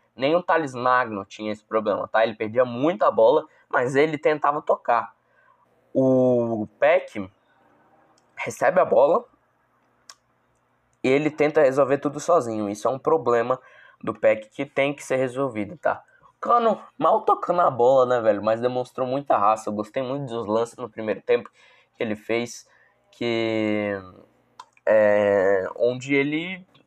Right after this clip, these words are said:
deu carrinho, foi, correu atrás da bola, é, enfim, demonstrou muita raça, isso é bom. Marcelo Cabo, na minha opinião,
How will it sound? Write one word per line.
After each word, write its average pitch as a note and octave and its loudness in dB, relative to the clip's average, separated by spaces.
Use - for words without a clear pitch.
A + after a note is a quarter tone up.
deu C#3 2
carrinho, C3+ 0
foi, D3 4
correu C3+ 4
atrás B2 4
da A#2 4
bola, A2 6
é, G#2 6
enfim, - -8
demonstrou D#3 0
muita E3+ -2
raça, - 0
isso - -8
é A#2 -2
bom. - -14
Marcelo C#4+ 0
Cabo, E3+ 2
na D3 2
minha F3+ 0
opinião, D3 0